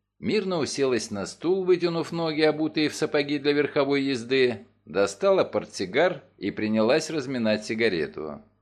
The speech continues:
«Адель не хочет признаваться, но, по-моему, её разыскивает полиция. Поэтому я ещё и соучастница преступления». «Не шути на эту тему, Мирна». «А разве я шучу? Итак,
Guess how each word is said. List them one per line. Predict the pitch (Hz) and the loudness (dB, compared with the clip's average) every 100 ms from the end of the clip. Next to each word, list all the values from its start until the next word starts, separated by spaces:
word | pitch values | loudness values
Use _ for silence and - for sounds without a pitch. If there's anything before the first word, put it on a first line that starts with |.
| _ _ _ | _ _ _
«Адель | 95 104 104 175 233 240 | 2 2 4 2 2 0
не | 240 | -2
хочет | 226 240 233 233 233 | -2 -4 -4 -4 -4
признаваться, | 226 208 226 233 247 254 - - 117 | -6 -2 -2 2 2 0 -4 -4 -2
но, | 123 | -2
по-моему, | 120 151 123 196 214 214 | 0 0 2 0 0 0
её | 226 220 208 | 0 2 4
разыскивает | 208 208 196 196 - 208 214 208 | 6 6 2 0 2 4 4 4
полиция. | 226 220 143 110 - 135 127 120 107 - _ _ _ | 4 4 2 0 -2 2 2 0 -6 -16 _ _ _
Поэтому | 90 110 143 170 165 | 2 4 4 0 0
я | 175 175 | 4 4
ещё | 185 185 | 4 4
и | 190 | 4
соучастница | 180 196 190 190 208 190 196 202 | 4 2 2 2 0 0 -4 -2
преступления». | 196 202 190 196 214 240 233 127 78 65 - _ _ _ _ - | 0 -2 0 -2 0 0 0 -2 -4 -8 -14 _ _ _ _ -8
«Не | 143 170 | -2 0
шути | 190 190 208 196 | 0 -2 0 0
на | 185 | 2
эту | 180 185 | 2 2
тему, | 185 185 147 123 | 4 4 4 0
Мирна». | 175 208 156 104 71 - _ _ _ _ _ | 2 4 2 2 -6 -10 _ _ _ _ _
«А | 76 80 | -2 2
разве | 87 85 90 98 | 2 2 0 0
я | 98 | 0
шучу? | 113 107 - 127 175 190 _ _ _ _ _ | -2 -10 -6 -4 -4 -6 _ _ _ _ _
Итак, | 82 87 - 131 180 190 | -6 -4 0 2 2 0